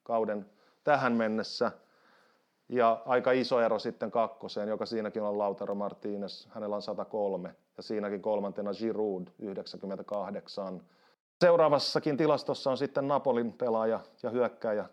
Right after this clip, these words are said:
kärjessä. Tällä kertaa ei Osimhen. Eli tässä on kysymys, ö,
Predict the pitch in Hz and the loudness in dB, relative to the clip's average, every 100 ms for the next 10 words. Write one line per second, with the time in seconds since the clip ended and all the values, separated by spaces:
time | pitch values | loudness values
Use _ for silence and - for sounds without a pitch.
0 | _ 120 117 110 101 - 110 127 117 110 | _ 0 2 2 -4 -6 -6 -2 0 0
1 | 113 - 113 110 127 117 120 127 120 117 | -2 -4 -4 -2 0 -2 0 -4 -4 -4
2 | 107 101 101 - _ _ _ _ 117 117 | -4 -4 -4 -10 _ _ _ _ -4 0
3 | 123 120 131 117 127 117 117 113 - - | 0 0 -2 -2 -2 -2 -2 -2 -6 -18
4 | _ _ _ _ _ _ _ _ - 120 | _ _ _ _ _ _ _ _ 0 4
5 | 117 117 | 4 4